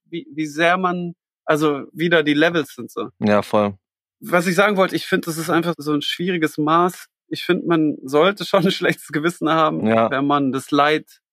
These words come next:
Speaker 1: wahrnimmt und nicht komplett ausblendet. Aber man sollte nicht unter dem schlechten Gewissen einknicken und da so eine Balance zu finden.
Speaker 2: Das ist auf jeden Fall schwierig.
Speaker 1: Ist super weird.
Speaker 2: Ja, ich weiß auch nicht, also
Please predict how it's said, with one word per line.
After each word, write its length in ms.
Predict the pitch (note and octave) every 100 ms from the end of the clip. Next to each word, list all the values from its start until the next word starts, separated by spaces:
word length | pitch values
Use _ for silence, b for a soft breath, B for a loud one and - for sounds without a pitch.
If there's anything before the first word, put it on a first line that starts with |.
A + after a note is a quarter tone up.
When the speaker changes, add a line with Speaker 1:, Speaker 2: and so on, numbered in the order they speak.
| _
Speaker 1:
wahrnimmt 680 | B2+ B2 C#3+ D#3+ F3 G3+ G3+
und 160 | - -
nicht 180 | C#3+ -
komplett 420 | C#3+ C3+ D#3+ -
ausblendet. 760 | C#3+ D#3 - D#3+ E3 E3+ E3 _ _
Aber 260 | C3 C3+ C#3
man 220 | C#3+ C3
sollte 260 | C#3+ C#3+ -
nicht 240 | C#3 C#3
unter 220 | - C3 C3
dem 120 | C3
schlechten 360 | - - - C#3
Gewissen 360 | B2+ C#3 C3+
einknicken 720 | - B2 - - B2+ A#2 A#2
und 160 | A2+ G#2+
da 160 | A#2+
so 80 | C3+
eine 140 | C3 A#2+
Balance 420 | A#2+ A#2+ A2+ -
zu 80 | -
finden. 580 | - C3+ - C3 C3+ C3 _
Speaker 2:
Das 140 | - F2
ist 220 | - -
auf 60 | -
jeden 140 | G#2 G2+
Fall 160 | G#2
schwierig. 520 | G2 - G#2+ G2 F#2+ - _
Speaker 1:
Ist 380 | B2 A2+ - -
super 300 | C3+ A#2 B2
weird. 500 | A2+ B2+ B2 G#2 - _ _ _ _
Speaker 2:
Ja, 440 | - G2+ A#2+ A#2 A2+
ich 180 | A2+ -
weiß 160 | A2 A2+
auch 100 | A#2+
nicht, 200 | A#2 A2
also 480 | G#2 G#2+ G#2+ G#2+